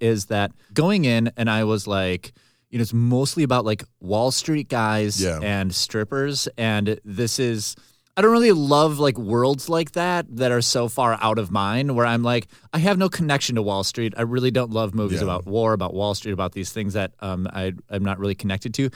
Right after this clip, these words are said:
Speaker 1: But this movie, um, brought all of these things home.
Speaker 2: Yeah.
Speaker 1: It made everything human. Every aspect of this was grounded in reality, and I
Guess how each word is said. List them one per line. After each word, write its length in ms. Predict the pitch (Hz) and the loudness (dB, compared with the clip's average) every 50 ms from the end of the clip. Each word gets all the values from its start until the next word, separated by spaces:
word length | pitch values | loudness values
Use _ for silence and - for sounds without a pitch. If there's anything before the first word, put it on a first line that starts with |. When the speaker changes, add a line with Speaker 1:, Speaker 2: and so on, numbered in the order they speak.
| - - - _ - | -8 -18 -20 _ -12
Speaker 1:
But 100 | 143 120 | -4 0
this 180 | 165 165 - 175 | 0 2 2 2
movie, 380 | 165 165 160 196 196 196 185 - - _ _ _ _ _ - | 2 2 2 2 0 0 -2 -4 -12 _ _ _ _ _ 0
um, 260 | 123 120 113 107 110 - - - 104 92 - | 2 4 4 4 2 0 -2 -8 -16 -14 -4
brought 340 | - 123 127 127 131 123 - - | 0 4 4 4 4 2 0 0
all 220 | 120 139 175 196 | 2 2 4 4
of 100 | 208 180 | 4 2
these 200 | 151 151 131 - - | 0 0 0 -2 -2
things 260 | - 113 107 104 90 | -2 -2 -2 -2 -2
home. 420 | - 101 98 92 85 78 78 - - _ _ _ - | -4 -4 -2 -2 -4 -6 -8 -12 -16 _ _ _ -8
Speaker 2:
Yeah. 160 | 101 92 147 | -2 0 0
Speaker 1:
It 80 | 147 151 | 2 2
made 300 | 147 151 156 147 - - - - | 2 4 2 2 0 -2 -4 0
everything 560 | 147 147 151 175 196 190 170 - - 143 131 | 0 2 2 2 0 0 -2 -2 -2 0 0
human. 580 | 120 113 - - 117 120 120 131 135 143 143 - _ | 0 -2 -4 -4 -2 0 0 0 0 -2 -4 -4 _
Every 340 | - 135 139 156 190 180 - - | 0 0 2 2 2 0 0 0
aspect 400 | 120 117 120 - - 143 135 - | 0 0 0 -2 -4 -6 -4 -4
of 100 | 135 113 | -2 -2
this 200 | 123 123 120 - | -2 -2 -2 -2
was 240 | 113 110 107 95 - | -2 -2 -2 -2 -4
grounded 460 | - - - 117 101 104 104 113 110 | -6 -4 -2 0 0 0 0 0 -2
in 180 | 107 - 107 104 | -2 -2 -2 0
reality, 640 | 104 101 95 90 90 92 101 110 113 135 139 143 135 - | 0 0 0 0 0 0 0 0 0 0 0 0 -2 -2
and 180 | 123 117 113 - - | -2 -2 -2 -2 -2
I 360 | - 113 120 120 123 123 120 | -2 0 0 2 2 0 -2